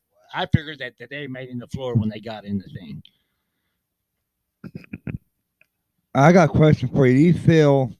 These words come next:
Speaker 2: like the force that was holding you down was from them, or do you think it may have been, like,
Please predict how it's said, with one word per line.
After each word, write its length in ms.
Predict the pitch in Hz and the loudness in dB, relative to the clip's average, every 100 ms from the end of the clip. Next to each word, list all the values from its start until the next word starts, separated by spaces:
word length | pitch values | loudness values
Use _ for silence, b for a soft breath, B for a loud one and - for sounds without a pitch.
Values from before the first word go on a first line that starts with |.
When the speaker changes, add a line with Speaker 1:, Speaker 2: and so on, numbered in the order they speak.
| _ _ _ _ _ _ _ - | _ _ _ _ _ _ _ -6
Speaker 2:
like 360 | 131 127 123 _ | -2 -2 -2 _
the 140 | 127 120 | 0 0
force 460 | - 135 147 151 | 2 4 4 2
that 120 | - 120 | 2 0
was 160 | 117 | 2
holding 280 | 143 127 123 | 2 2 -2
you 100 | 110 | -4
down 500 | 110 127 107 87 90 _ _ _ _ _ _ _ _ _ _ _ _ _ - | -6 -8 -8 -10 -12 _ _ _ _ _ _ _ _ _ _ _ _ _ -4
was 320 | 135 131 120 | 0 0 0
from 400 | - 127 120 123 | -2 -2 -2 -4
them, 320 | 143 160 160 | -2 -2 -4
or 120 | - 127 | -6 -6
do 60 | |
you 60 | 127 | -4
think 220 | 143 131 | -4 -6
it 60 | 127 | -6
may 220 | 127 131 | -6 -6
have 180 | 113 95 | -6 -6
been, 640 | 127 131 123 120 117 - _ _ _ _ _ _ _ _ _ _ | -6 -4 -4 -6 -10 -14 _ _ _ _ _ _ _ _ _ _
like, 420 | 113 120 113 107 | -10 -6 -6 -10